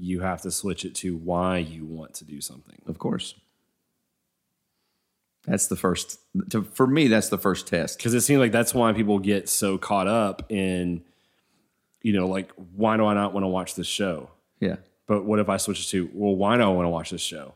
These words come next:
Speaker 2: Right.
Speaker 1: And you go for the one that you have the greater why.
Speaker 2: Mm-hmm. Yeah. So if I'm watching Smithsonian Channel and there's a, there is,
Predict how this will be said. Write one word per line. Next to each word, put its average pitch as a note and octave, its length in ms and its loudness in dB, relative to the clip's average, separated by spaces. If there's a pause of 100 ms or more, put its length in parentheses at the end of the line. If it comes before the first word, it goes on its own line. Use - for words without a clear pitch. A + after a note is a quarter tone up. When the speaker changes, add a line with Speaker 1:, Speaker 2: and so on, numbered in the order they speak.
(140)
Speaker 2:
Right. G#2 220 0
Speaker 1:
And G2+ 100 4
you G2+ 80 6
go G#2 160 4
for G2+ 120 -4
the F#2+ 80 0
one F#2 200 2
that F2 60 0
you F2+ 80 0
have D#2+ 80 -2
the E2+ 100 -4
greater E2 260 -2
why. E2 420 -2 (200)
Speaker 2:
Mm-hmm. F#2 280 0 (680)
Yeah. G2 280 -4 (640)
So A#2+ 280 4
if A2 140 4
I'm B2 220 4
watching A2 600 4 (840)
Smithsonian G2+ 680 2
Channel E2 400 -4 (680)
and G2 80 2
there's F#2 160 0
a, E2 100 -2 (840)
there G#2 260 -2
is, F#2 180 -8